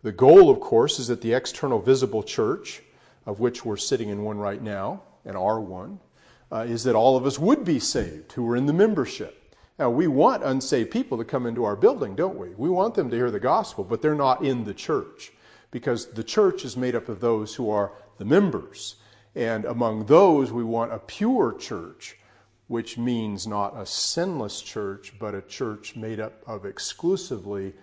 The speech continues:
regenerate people. And that's why, um, we inquire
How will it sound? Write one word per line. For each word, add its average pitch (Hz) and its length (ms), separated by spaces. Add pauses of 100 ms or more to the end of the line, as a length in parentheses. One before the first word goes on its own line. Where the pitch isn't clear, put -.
(120)
regenerate 98 640
people. - 380 (640)
And 101 140
that's 110 320
why, 104 380 (920)
um, 101 380
we 110 320 (120)
inquire 127 640